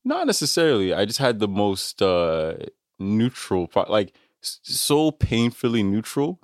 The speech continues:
that you wonder why you did anything at all, you know? That you, I, I, maybe I would've just had a better time enjoying my life some other way.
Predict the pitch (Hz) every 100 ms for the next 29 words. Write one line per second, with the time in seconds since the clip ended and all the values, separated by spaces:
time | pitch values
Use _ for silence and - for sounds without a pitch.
0 | _ - 95 104 98 107 104 98 92 95
1 | 85 82 80 - _ _ - - _ _
2 | _ _ 107 101 95 90 - 87 76 73
3 | 65 - - 98 87 87 82 _ _ 101
4 | 95 104 104 98 101 87 104 117 101 98
5 | 90 87 92 85 87 85 82 92 85 80
6 | 78 107 98 98 95 87 87 80 80 -
7 | 85 76 78 78 73 73